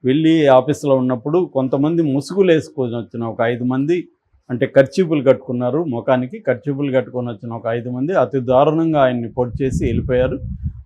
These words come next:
అక్కడ ఆఫీస్ బాయ్ ఉన్నాడు, ఆఫీస్ బాయ్ కేకలేస్తే పక్కన వాళ్ళు వస్తే వాళ్ళని కూడా బెదిరించి వీళ్ళు వెళ్ళిపోయారు. వీళ్ళు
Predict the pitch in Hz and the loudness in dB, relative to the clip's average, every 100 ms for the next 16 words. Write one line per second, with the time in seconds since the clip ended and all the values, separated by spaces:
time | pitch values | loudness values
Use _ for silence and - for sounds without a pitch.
0 | - 127 175 170 156 139 175 160 151 147 | -8 0 6 8 8 8 4 0 4 4
1 | 143 139 139 165 131 131 139 - 139 - | 4 0 2 4 4 4 0 0 0 2
2 | 127 120 127 127 - 131 110 120 - 135 | 0 0 0 -2 -2 -4 -2 -2 -2 -2
3 | 131 127 - 131 117 120 127 127 120 113 | 0 -2 -2 -4 0 0 0 -2 -2 -4
4 | 120 120 120 - 233 127 117 117 123 120 | -6 -6 -8 -8 -6 -4 -4 -4 -4 -4
5 | 269 208 170 | -2 -4 -6